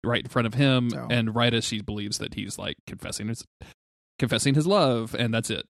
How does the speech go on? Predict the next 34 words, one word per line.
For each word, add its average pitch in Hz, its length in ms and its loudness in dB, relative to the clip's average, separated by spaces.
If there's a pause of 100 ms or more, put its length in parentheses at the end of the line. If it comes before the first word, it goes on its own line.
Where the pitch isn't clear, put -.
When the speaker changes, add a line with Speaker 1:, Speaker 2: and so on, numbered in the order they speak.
(140)
Speaker 1:
Um, 101 580 -8
and 127 120 0
man, 190 240 6
like, 123 360 2 (680)
that's - 200 2 (240)
kinda 381 340 4
two 220 220 4
major 208 440 2
character 403 380 2
deaths, 453 360 -2
like, 240 200 4
pages 247 360 4
from 277 200 2
one 302 140 4
another. 185 280 12
Speaker 2:
Mm-hmm. 269 160 4
Speaker 1:
<laughs> - 60 2
Like, - 120 4
this 294 160 -2
is 247 100 0
getting 185 240 -2
kinda 175 180 2
crazy. - 400 4
Speaker 2:
Well, 214 160 2 (760)
we 254 60 6
got 311 120 4
two 254 140 10
more 220 220 10
coming 143 280 2
as 131 100 -2
well. 143 240 2
Speaker 1:
I 151 100 8
know. 233 500 6
<laughs> - 40 -16